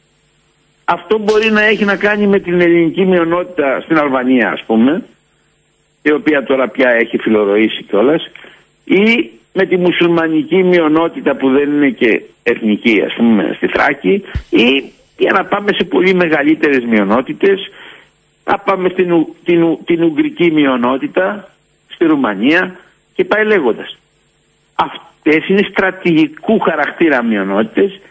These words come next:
δεν μπορεί κάθε μειονότητα να αποσχίσεται. Όμως, μία εθνότητα πρέπει να τις, πρέπει να έχει το δικαίωμα να αποκτήσει κράτος. Οι Κούρδοι, παράδειγμα,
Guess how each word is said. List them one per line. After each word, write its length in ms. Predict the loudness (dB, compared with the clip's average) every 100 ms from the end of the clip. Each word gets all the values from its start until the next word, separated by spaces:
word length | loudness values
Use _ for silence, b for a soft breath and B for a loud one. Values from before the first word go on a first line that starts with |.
| b
δεν 160 | -4
μπορεί 220 | 0 -2 -2
κάθε 240 | -4 -2
μειονότητα 380 | -2 -2 -2 -2
να 60 |
αποσχίσεται. 600 | -2 -2 -2 -2 -4 -12 -18 _ _ _ _ _ _ _ _ -2
Όμως, 540 | -2 -2 -6 -8 -8 -10 -20 _ _ _ _ _ _ _ _ -2
μία 280 | 0 2 2
εθνότητα 960 | -2 -2 0 0 -2 -2 -2 -2 -6 -18 _ _ _ _ _
πρέπει 200 | -2 0
να 160 | 0
τις, 340 | -2 -4 -4 -8 -8
πρέπει 240 | -2 -2 0
να 60 |
έχει 120 | -2 -2
το 80 | -2
δικαίωμα 340 | 0 0 0
να 60 | -2
αποκτήσει 380 | -2 -2 0
κράτος. 360 | 0 -2 -2 -6
Οι 100 | -8
Κούρδοι, 440 | -2 0 0 -2
παράδειγμα, 600 | -2 -2 0 0 -2 -4